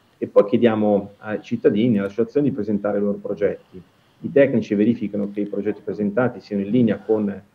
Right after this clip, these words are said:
le indicazioni e dopodiché, diciamo che, ehm, vengono messe al voto. Vengono messe al voto, quest'anno c'erano due progetti, il progetto presentato alla Città dei Bambini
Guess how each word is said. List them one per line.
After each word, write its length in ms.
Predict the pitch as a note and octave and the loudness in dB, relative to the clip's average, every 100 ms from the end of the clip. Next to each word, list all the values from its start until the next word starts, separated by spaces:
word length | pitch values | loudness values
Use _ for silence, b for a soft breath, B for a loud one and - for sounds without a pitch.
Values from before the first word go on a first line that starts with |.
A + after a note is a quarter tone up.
| _ | _
le 120 | G2 | -8
indicazioni 880 | G2 G2 G2+ C3 - D3 C#3 C#3 F#3 - - _ _ _ | -4 -4 0 -2 4 6 6 6 2 0 -10 _ _ _
e 80 | A#2+ | 4
dopodiché, 800 | A#2 C#3 G#2 - A#2+ C#3+ - - _ | 6 6 2 6 8 8 6 -6 _
diciamo 440 | A2+ A2+ A#2 B2 | -8 0 0 0
che, 380 | E3 A2 A2+ A2+ - | 0 2 2 0 -10
ehm, 640 | G#2 G#2 G2+ G2 G2 F#2+ F#2+ - _ _ | -6 -2 0 -2 -6 -12 -16 -20 _ _
vengono 380 | B2+ B2 C3+ C3 | 2 2 2 2
messe 500 | A#2 A2+ - B2 B2 | 2 0 2 2 2
al 180 | A2+ G2+ | -2 0
voto. 540 | G2+ G2 G#2 G2+ G2 - _ _ _ | 0 0 0 -2 -4 -14 _ _ _
Vengono 300 | C3+ B2 A2 | 2 4 4
messe 240 | A2 A2+ D#3 | 0 0 2
al 80 | |
voto, 580 | D#3 D#3 D#3+ E3 F#3 - | 6 8 8 4 2 0
quest'anno 360 | - A2+ C3 B2+ | -4 -4 -2 -4
c'erano 300 | - A2 G#2+ | -4 -4 -2
due 200 | G2+ D3 | 2 2
progetti, 720 | - A#2+ B2+ C3 F3 - F#3 - _ _ _ | 4 2 4 2 0 -6 -6 -8 _ _ _
il 120 | A#2+ | -8
progetto 440 | A2 A#2+ D3 C#3+ A2 | -2 4 4 4 0
presentato 320 | G#2+ A#2 A#2+ | 0 2 2
alla 100 | G#2+ | 0
Città 120 | - | 0
dei 80 | A2+ | 0
Bambini 600 | A#2 A#2 B2+ G#2 F#2 | 2 2 2 0 -2